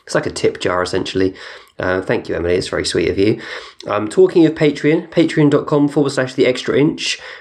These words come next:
We have turned back on the maximum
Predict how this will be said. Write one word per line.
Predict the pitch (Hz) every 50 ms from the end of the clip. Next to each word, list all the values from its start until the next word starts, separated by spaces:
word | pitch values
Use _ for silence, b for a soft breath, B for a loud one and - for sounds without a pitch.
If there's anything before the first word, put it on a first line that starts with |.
| B B
We | - 120 127 123
have | 120 127 123 123 120 120 117 110 - -
turned | - - 147 143 147 143 143 139 131
back | 131 131 131 - -
on | 131 123 123 120 117
the | 123 110
maximum | 113 117 123 127 123 - - - - - 127 123 120 117 113 113 110 110 110 110